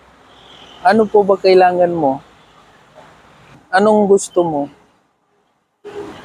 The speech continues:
<laughs> Sige, wag ka mahiya. Sabihin mo kung anong gusto mo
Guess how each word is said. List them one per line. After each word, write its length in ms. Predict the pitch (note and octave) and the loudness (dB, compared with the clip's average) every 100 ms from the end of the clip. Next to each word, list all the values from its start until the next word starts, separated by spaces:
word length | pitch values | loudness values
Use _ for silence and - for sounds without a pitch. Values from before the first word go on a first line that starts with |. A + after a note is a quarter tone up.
| - - G4+ G4+ - - - - - G4+ G4+ G4+ - - - G5+ G4+ | -18 -14 -12 -10 -12 -16 -20 -20 -18 -8 -6 -8 -12 -20 -12 -10 -4
<laughs> 1080 | G4+ - G3 - G3+ - C#4+ B3 C4 A#3+ F#3+ | -4 -2 -6 -6 -12 -2 -2 0 -4 -6 -8
Sige, 400 | - F#3+ A3 F#3 | -4 0 2 2
wag 160 | F#3+ G3+ | 0 0
ka 160 | - G#3 | 0 0
mahiya. 520 | G3+ F#3+ F#3 D#3+ D3+ | 2 2 2 2 0
Sabihin 560 | F3 E3 F#3+ F3+ E3+ E3 | 0 0 2 2 0 -2
mo 160 | D#3 | 0
kung 160 | D#3+ D#3 | 0 0
anong 480 | F3 F3 E3 E3 D3+ | 0 0 -2 -2 0
gusto 320 | D#3+ - D#3+ | -2 0 -2
mo 320 | D#3+ C#3+ - | 2 0 -2